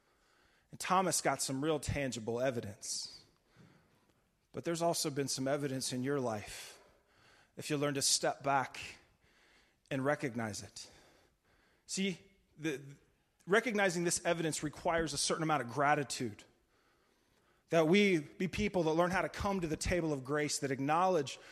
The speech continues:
the things that God has done in our life time and time again. If you notice, almost every prayer in the Bible starts with gratitude, starts with saying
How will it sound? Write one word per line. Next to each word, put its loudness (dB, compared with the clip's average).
the 0
things 2
that -2
God 4
has 0
done 2
in -2
our 0
life 2
time -2
and -2
time -6
again. -2
If -6
you 2
notice, 2
almost -2
every -2
prayer -2
in 0
the 2
Bible 0
starts 0
with -4
gratitude, 2
starts 2
with 4
saying 4